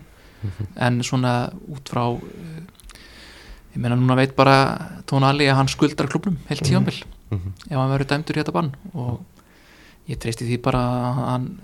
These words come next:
Speaker 2: setji hausinn undir sig og, og, og, eh, bæti bara fyrir þetta á, á næstu árum.
Speaker 1: Mhm.
Speaker 3: Það er allavega enginn að hafa húmor fyrir því ef hann kemur til baka og er ekki alveg með hundrað prósent fókus.
Speaker 2: Nei.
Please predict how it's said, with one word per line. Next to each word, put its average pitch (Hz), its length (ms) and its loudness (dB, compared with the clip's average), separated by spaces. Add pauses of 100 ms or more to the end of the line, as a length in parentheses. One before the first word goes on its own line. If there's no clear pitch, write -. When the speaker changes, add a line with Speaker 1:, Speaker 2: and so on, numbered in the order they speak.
Speaker 2:
setji - 320 -6
hausinn 135 240 0
undir 139 160 2
sig 165 160 2
og, 135 280 0
og, 135 260 2 (1300)
og, 131 400 8
eh, 139 160 10 (600)
bæti 156 320 8
bara 156 160 6
fyrir 185 240 6
þetta 151 240 4
á, - 20 4 (140)
á 135 80 2
næstu 143 260 2
árum. 170 200 2
Speaker 1:
Mhm. 95 380 -4
Speaker 3:
Það - 100 4
er 165 40 6
allavega 160 280 10
enginn 180 240 10
að 156 60 12
hafa 147 120 10
húmor 165 240 10
fyrir 139 160 10
því 131 60 10
ef 131 100 10
hann 127 80 4
kemur 139 160 4
til 131 80 2
baka 139 340 8
og 135 60 8
er 127 100 6
ekki 139 140 4
alveg 135 260 8
með 123 140 8
hundrað 127 220 2
prósent - 180 2
fókus. 117 300 0 (260)
Speaker 2:
Nei. 120 220 -2